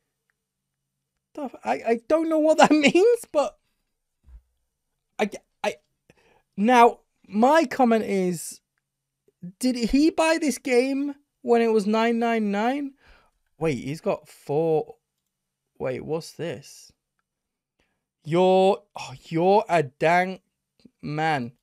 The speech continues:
You're a dank man? X D, you can't refund it anymore.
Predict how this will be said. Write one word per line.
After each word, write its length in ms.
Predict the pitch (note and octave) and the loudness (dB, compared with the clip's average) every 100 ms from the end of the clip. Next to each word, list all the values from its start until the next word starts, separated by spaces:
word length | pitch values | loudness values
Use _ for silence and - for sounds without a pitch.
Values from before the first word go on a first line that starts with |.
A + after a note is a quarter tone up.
| _ _ _ | _ _ _
You're 120 | E3 F3 | -8 -6
a 40 | |
dank 340 | C3+ C3+ F#3+ A3 | -4 -4 -4 -4
man? 280 | A#3+ D#4+ - _ _ _ _ - | -6 -6 -16 _ _ _ _ -10
X 220 | D3+ D3+ | -10 -8
D, 220 | - B2+ - _ - | -8 -8 -10 _ -10
you 220 | E3 G#3 | -4 -4
can't 360 | - A3+ A3+ G#3+ | -4 -2 -2 -2
refund 480 | F#3+ - F3+ G#3 | -6 -6 -8 -4
it 120 | G3 C#3+ | -4 -4
anymore. 500 | C#3+ C3 B2+ A#2 | -6 -4 -4 -6